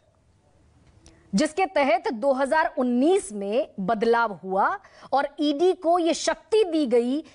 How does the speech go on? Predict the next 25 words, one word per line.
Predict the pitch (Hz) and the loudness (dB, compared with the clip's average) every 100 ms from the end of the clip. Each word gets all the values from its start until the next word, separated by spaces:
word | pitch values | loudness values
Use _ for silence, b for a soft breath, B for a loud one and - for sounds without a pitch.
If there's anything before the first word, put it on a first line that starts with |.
| B | B
कि | 330 | 0
वो | 330 | 2
छापेमारी | 320 - 233 - 240 233 277 | 0 -2 -4 -2 0 0 -2
कर | 294 302 | -2 -4
सकती | - 285 - 294 | -2 -8 -4 0
है, | 262 269 | 2 2
सर्च | 262 233 202 | 2 -4 -2
ऑपरेशन | 220 208 240 254 320 | -2 0 0 0 0
चला | 302 269 262 | 2 2 0
सकती | 254 262 - 277 | -2 -8 -2 0
है, | 247 262 233 | 2 0 -2
अरेस्टिंग | 226 208 - 370 | -4 -4 -2 0
कर | - 311 | 0 -2
सकती | 240 269 - 277 | -2 -8 -4 0
है। | 262 302 - | 0 0 -2
अलावा | 285 311 349 | 2 2 2
इसके | 359 - 370 | 0 -2 -4
एक | 320 220 | -2 -4
बेहद | 196 392 381 | -2 0 2
और | 359 339 | 0 0
महत्वपूर्ण | 285 269 247 294 277 | -4 -6 -4 -2 0
बात | 247 240 | -2 -2
आपको | 226 - | -4 -2
बताती | 226 214 208 240 | -2 0 -4 -4
हूं | 208 | -8